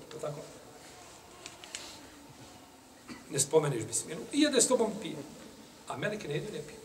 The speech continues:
Nemaju te potrebe. Dobro. Kako je onda mogla većina učenjaka? I kako smo mi to fino objasnili? Da? Kako može većina učenjaka kazati suprotno tome? Pa mogu kazati zato što u ajetu se kaže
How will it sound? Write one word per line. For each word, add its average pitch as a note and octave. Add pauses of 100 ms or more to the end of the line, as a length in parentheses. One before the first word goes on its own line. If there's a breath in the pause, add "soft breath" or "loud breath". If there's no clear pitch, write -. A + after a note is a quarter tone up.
(120)
Nemaju D3
te C#3
potrebe. - (4000)
Dobro. - (300)
Kako -
je B2
onda B2
mogla B2+
većina A2+
učenjaka? B2 (120)
I C3
kako D3+
smo E3
mi D3
to -
fino C#3+
objasnili? -
Da? - (720)
Kako -
može E3+
većina D#3+
učenjaka D3+
kazati D3
suprotno C#3+
tome? - (640)
Pa -
mogu E4
kazati C4+
zato A#3+
što A3+
u G3
ajetu C4
se G3+
kaže D4+